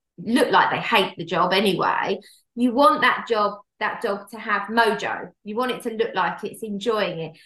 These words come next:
Even if it's not the most polished, beautiful retrieve, the dog needs to look happy doing it. If your dog doesn't look happy doing it, something's not right. And that's what I recognised is, recognised with Jo in those last two working tests I did. She didn't look like she was loving it.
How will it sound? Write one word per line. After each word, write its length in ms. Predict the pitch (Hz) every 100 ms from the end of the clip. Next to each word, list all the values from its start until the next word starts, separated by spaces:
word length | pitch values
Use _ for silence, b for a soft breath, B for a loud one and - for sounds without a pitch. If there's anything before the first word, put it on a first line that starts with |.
| b -
Even 340 | 392 415 415
if 80 | 359
it's 200 | 294 -
not 180 | 240 -
the 60 | 220
most 280 | 208 208 -
polished, 560 | 269 254 233 240 -
beautiful 500 | 233 226 226 214 202
retrieve, 840 | 185 190 226 147 - 123 226 269 - _ _ _
the 80 | 254
dog 220 | 359 480
needs 220 | 415 415 359
to 80 |
look 160 | 311 262
happy 400 | 277 294 277 233
doing 280 | 277 269 180
it. 160 | 147
If 60 | -
your 120 | 269
dog 260 | 349 415 -
doesn't 300 | 311 311 247
look 160 | 240 -
happy 320 | 262 262 240
doing 320 | 226 240 196
it, 200 | 165 -
something's 480 | - 262 254 220 -
not 260 | 226 - 202
right. 340 | 226 185 147 B B _
And 180 | 226 208
that's 300 | 294 302 -
what 160 | 262 214
I 100 | 214
recognised 680 | 226 240 208 214 208 202
is, 180 | 214 214 _ _ -
recognised 580 | 233 233 214 208 202 208
with 120 | 202
Jo 220 | 233 208
in 120 | 185
those 200 | 185 190
last 320 | 220 202 196 -
two 140 | 196
working 360 | 185 185 202 196
tests 280 | 220 214
I 100 | 185
did. 300 | 180 95 92 b b -
She 240 | - 294
didn't 160 | 294 269
look 160 | 277
like 160 | 214 208
she 140 | -
was 120 | 185 190
loving 320 | 190 190 240
it. 220 | 330